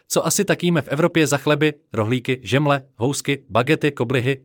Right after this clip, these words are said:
sladké pečivo v supermarketech, balené pečivo, makovce, záviny,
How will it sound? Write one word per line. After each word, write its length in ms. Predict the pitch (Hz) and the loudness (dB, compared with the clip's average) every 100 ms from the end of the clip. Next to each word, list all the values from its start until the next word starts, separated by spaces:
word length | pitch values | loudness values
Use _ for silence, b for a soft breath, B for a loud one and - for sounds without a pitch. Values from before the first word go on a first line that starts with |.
| - | -10
sladké 420 | - 120 - 98 | -2 0 0 -2
pečivo 340 | 104 - 139 | -2 -2 -2
v 80 | 123 | -2
supermarketech, 800 | 113 117 107 120 131 127 135 - | -2 0 2 2 0 0 -2 -2
balené 380 | 95 107 120 113 | 0 2 4 2
pečivo, 500 | 117 - 139 135 139 - | -2 -2 0 0 -2 -4
makovce, 560 | 107 - - - 139 - | -4 -4 -2 -2 -2 -2
záviny, 540 | 107 117 113 110 131 | 2 2 2 0 -2